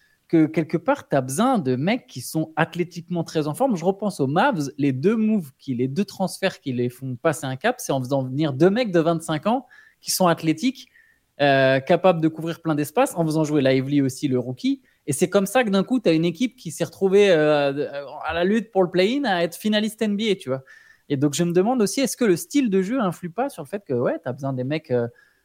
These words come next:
euh, je suis d'accord avec Shai, tu vois, avant, on se disait, ouais, vingt-sept ans, tu vois, c'est l'âge auquel Jordan a gagné son titre. On s'est dit, bah voilà, c'est, c'est l'âge à partir du moment où tu commences à gagner, quoi, vingt-cinq, vingt-sept.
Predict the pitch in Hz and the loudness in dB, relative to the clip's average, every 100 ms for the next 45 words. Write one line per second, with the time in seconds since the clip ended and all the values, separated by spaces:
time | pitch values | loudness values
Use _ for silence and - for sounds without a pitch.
0 | _ 117 120 117 123 123 - 143 180 180 | _ -6 -2 -2 -2 -4 -6 -2 2 4
1 | 208 202 - 370 - 220 175 196 180 156 | 4 2 2 -2 4 6 6 4 0 0
2 | 170 190 156 151 - 190 330 370 196 180 | 4 4 4 2 -2 -2 0 -2 -2 -2
3 | 156 151 147 135 131 143 131 143 147 135 | 0 2 2 -2 0 -2 2 2 2 0
4 | 135 139 135 196 294 - 127 - 127 127 | -2 -4 -4 -6 -6 -6 -8 -10 -6 -2
5 | 147 233 233 - 123 123 - 143 147 131 | 0 2 0 -2 -6 -4 0 0 0 -2
6 | 135 - 143 143 156 160 156 - 143 139 | -2 -8 -6 -4 -2 -2 -4 -6 -6 -4
7 | 143 151 208 277 - 123 123 139 - 185 | -4 -2 -2 -2 -2 -4 -4 -8 -6 -6
8 | 165 147 143 226 226 | -4 -6 -2 -2 -2